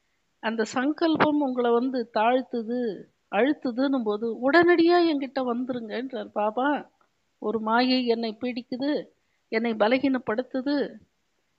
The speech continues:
அப்படின்னு தெரிஞ்ச உடனே, என்னுடைய நினைவுல பரந்தாமத்துக்குள்ள வாங்க." ஒரு பெரிய கணக்கு உங்களை சூழுது அந்த நேரத்துல. அது கொஞ்சம் கொஞ்சமா என்ன பண்ணுது, உங்களுடைய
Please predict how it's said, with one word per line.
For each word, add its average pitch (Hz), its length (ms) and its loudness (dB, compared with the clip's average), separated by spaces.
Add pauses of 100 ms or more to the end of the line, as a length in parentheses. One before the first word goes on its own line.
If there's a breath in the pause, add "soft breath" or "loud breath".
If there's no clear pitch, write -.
(100)
அப்படின்னு 233 720 -2
தெரிஞ்ச 311 320 4
உடனே, 285 600 -2
என்னுடைய 220 400 -4
நினைவுல 233 400 -6 (100)
பரந்தாமத்துக்குள்ள 220 840 -4
வாங்க." 220 680 -4 (460)
ஒரு 226 200 -2
பெரிய 294 380 4
கணக்கு 294 480 0
உங்களை 240 280 0
சூழுது 240 460 2
அந்த 202 180 -2
நேரத்துல. 196 640 -2 (580)
அது 262 320 2 (140)
கொஞ்சம் 311 280 2
கொஞ்சமா 302 380 2
என்ன 285 240 0
பண்ணுது, 196 380 -6
உங்களுடைய 233 460 -2